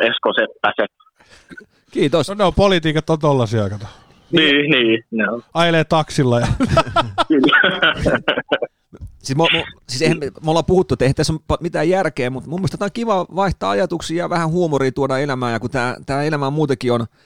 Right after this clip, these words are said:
Speaker 2: on välillä synkkää ja niin,
Speaker 3: Varsinkin
Speaker 2: tota,
Speaker 3: tällä hetkellä, kun ei pääse reissaan ja
Speaker 2: Niin.
Speaker 3: vähän, niinku,
Speaker 1: Kyllä,
Speaker 3: aloittaa
Speaker 1: juuri
Speaker 3: maailmaa.
Speaker 1: näin.
Speaker 2: Niin, niin, jos se mu-,
Speaker 1: Juuri
Speaker 2: muutama,
Speaker 1: näin.
Speaker 2: muutama hymy tulee, niin, tota, mä veikkaan, että se jakso on tavallaan tehnyt tehtävänsä, että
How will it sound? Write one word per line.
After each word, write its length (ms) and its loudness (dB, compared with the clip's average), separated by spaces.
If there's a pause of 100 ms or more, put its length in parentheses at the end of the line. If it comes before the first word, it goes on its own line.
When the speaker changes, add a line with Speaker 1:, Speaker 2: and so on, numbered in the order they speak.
(320)
Speaker 2:
on 160 -6
välillä 260 0
synkkää 540 0
ja 180 0
niin, 160 -6
Speaker 3:
Varsinkin 320 0
Speaker 2:
tota, 100 0
Speaker 3:
tällä 140 2
hetkellä, 380 -2
kun 100 -2
ei 40 0
pääse 200 -4
reissaan 480 0
ja 60 0
Speaker 2:
Niin. 100 0
Speaker 3:
vähän, 140 -2
niinku, 300 -4
Speaker 1:
Kyllä, 200 4
Speaker 3:
aloittaa 260 2
Speaker 1:
juuri 240 4
Speaker 3:
maailmaa. 120 2
Speaker 1:
näin. 160 -2
Speaker 2:
Niin, 160 -6
niin, 180 -6
jos 120 0
se 100 2
mu-, 20 -2
Speaker 1:
Juuri 240 -6
Speaker 2:
muutama, 320 2
Speaker 1:
näin. 160 -2 (100)
Speaker 2:
muutama 340 0
hymy 240 2
tulee, 320 0
niin, 140 -2
tota, 400 -2 (200)
mä 100 -2
veikkaan, 280 0
että 100 -2
se 40 0
jakso 340 0
on 160 -4
tavallaan 320 0
tehnyt 280 -2
tehtävänsä, 540 -4
että 260 -10